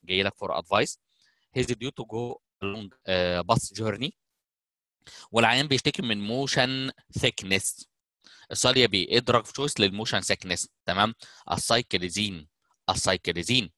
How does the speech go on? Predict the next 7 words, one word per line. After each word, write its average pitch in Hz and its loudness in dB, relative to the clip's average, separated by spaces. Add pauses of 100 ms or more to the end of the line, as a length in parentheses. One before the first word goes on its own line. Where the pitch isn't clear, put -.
(400)
احسن 98 0
ادويه 101 2
للموشن 90 -4
ثيكنس، - -4 (160)
تمام؟ 120 2 (380)
هي 101 2
النون 127 0